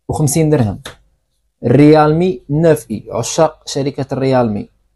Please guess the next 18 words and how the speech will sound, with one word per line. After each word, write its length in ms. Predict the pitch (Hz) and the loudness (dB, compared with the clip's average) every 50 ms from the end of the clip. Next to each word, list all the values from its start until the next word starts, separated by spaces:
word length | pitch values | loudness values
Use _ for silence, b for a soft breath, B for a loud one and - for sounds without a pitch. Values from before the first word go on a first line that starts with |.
| _ _ _ _ _ - 113 | _ _ _ _ _ -4 0
الماتريكس، 680 | 123 135 127 127 127 120 101 - - - - - - - | 2 2 2 2 0 -2 -4 -4 -8 -16 -16 -18 -14 -6
لا 140 | 113 113 117 | -2 0 2
نديرو 240 | 123 131 131 131 131 | 2 2 4 4 4
لها 260 | 135 131 - 139 139 | 2 2 4 4 4
ألف 320 | 147 170 170 - - _ _ _ _ _ _ _ _ _ _ _ _ _ _ _ _ _ _ _ _ - | 4 2 0 -4 -10 _ _ _ _ _ _ _ _ _ _ _ _ _ _ _ _ _ _ _ _ -2
ومية 320 | 139 143 147 139 120 123 - | 0 2 4 4 2 0 -2
درهم. 260 | 143 123 107 98 107 110 - _ _ _ _ _ _ _ _ _ _ _ _ _ _ _ _ _ _ _ _ _ _ - | -2 -2 -2 -2 -4 -8 -14 _ _ _ _ _ _ _ _ _ _ _ _ _ _ _ _ _ _ _ _ _ _ -4
كاين 140 | 156 156 160 | 0 2 2
المي 260 | 160 160 160 165 165 | 2 2 2 2 2
نوف 380 | 175 190 208 185 - - - - 165 | 4 4 2 2 0 -4 -10 -8 -6
اس 140 | 156 - - | -6 -4 -2
او، 200 | 160 135 107 95 - _ _ _ _ _ _ _ _ _ _ _ - | -2 -2 -2 -2 -6 _ _ _ _ _ _ _ _ _ _ _ -10
عشاق 420 | - 113 - - 165 147 - - | -8 -8 -4 0 0 0 0 0
المي. 340 | 131 127 151 185 185 185 - _ _ - _ _ _ _ _ _ _ _ _ _ _ _ _ _ _ _ _ _ _ _ _ _ _ _ _ _ - | 0 0 0 0 -2 -4 -8 _ _ -20 _ _ _ _ _ _ _ _ _ _ _ _ _ _ _ _ _ _ _ _ _ _ _ _ _ _ -4
كاين 160 | 135 131 127 | -2 0 2
المي 240 | 123 123 123 120 123 | 2 4 4 4 4
نوف 300 | 135 156 180 175 - 127 | 4 4 2 2 0 0
عادية، 540 | 127 131 127 120 123 123 135 170 202 202 | 0 0 2 2 2 2 4 4 2 2